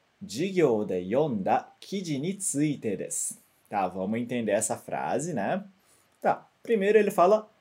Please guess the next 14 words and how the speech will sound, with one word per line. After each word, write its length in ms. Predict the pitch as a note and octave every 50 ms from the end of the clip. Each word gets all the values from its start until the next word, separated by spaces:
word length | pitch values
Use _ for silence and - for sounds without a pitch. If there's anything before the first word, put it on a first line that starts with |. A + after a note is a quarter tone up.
| _ -
"Reporto 1040 | - A2 A2 B2 C3+ E3+ F3+ F3+ - - G#3 G#3+ A3 A3 A3 A3 G#3+ G#3+ G#3 G#3 G3
desu." 420 | F3 F3+ F3 - - - - - _ _ _ -
Né? 160 | - D3+ B2+
Reporto 840 | A2+ C3+ F3+ G#3 G#3+ G#3 - A#3 B3 B3 B3 B3 A#3 A#3+ B3 A#3 G#3+ A2+
vem 260 | A2 C3 C#3+ F3 F#3
do 160 | F#3 F3+ F3+
inglês 540 | F3 F3+ F#3 D3 C3+ C#3+ E3+ E3 - - - - G2+
report, 840 | G#2+ B2 - - - - A2 G#2+ A2 A#2 C3 D#3 G3 G#3 - - - - -
né? 260 | A2 A2 - E3+ F3 - - - _ _
Que 80 | - D3
seria 320 | - - G3+ E3+ F3+ F#3
um 140 | G3+ A#3 A#3+ -
relatório, 960 | _ - E3+ F3+ F#3 G#3 A#3 A#3+ - - F3+ F3+ F3+ D#3+ B2 G2+ G2 F2 F#2+ -
tá? 320 | A#2+ A#2+ D3 E3 D#3+ -